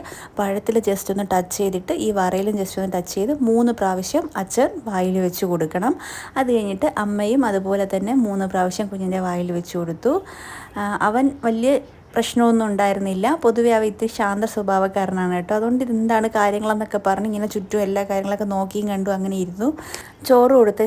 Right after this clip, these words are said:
ശേഷം ഞങ്ങൾ, ആം, അമ്പലത്തിന് ചുറ്റും പ്രദക്ഷിണമൊക്കെ ചെയ്തു. അവിടെയെന്ന് വെച്ചാൽ മൺ-,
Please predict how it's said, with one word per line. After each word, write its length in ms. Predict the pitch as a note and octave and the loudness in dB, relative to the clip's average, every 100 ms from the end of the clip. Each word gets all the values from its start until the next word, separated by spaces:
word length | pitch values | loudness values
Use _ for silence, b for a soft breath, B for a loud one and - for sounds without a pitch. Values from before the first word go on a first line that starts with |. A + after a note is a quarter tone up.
| G#3+ | 0
ശേഷം 300 | G3 G3 C#4+ D4 | -2 2 2 2
ഞങ്ങൾ, 240 | G#3 G3+ G#3 D#4 - | 2 -2 0 -2 -2
ആം, 340 | G3 G3 F#3+ G3 F#3+ - - G#3 | -4 -2 -2 -4 -8 -16 -8 -4
അമ്പലത്തിന് 420 | G#3 G#3+ G#3+ A3 A3 | 2 2 2 0 0
ചുറ്റും 320 | G3+ - G#3+ G#3+ | -2 0 -2 0
പ്രദക്ഷിണമൊക്കെ 720 | F#3 F#3+ - G#3 G3 F#3 F#3+ - | -2 -2 -4 -4 -4 -4 -4 0
ചെയ്തു. 300 | F3+ F3+ C#4+ F4+ B B B - | 0 2 0 0 B B B -2
അവിടെയെന്ന് 360 | F#3+ G#3 A3+ A3+ | 0 2 2 0
വെച്ചാൽ 300 | A3+ A#3 A#3 D#4 B3 | 2 2 2 2 2
മൺ-, 200 | G#3 G3+ | 2 0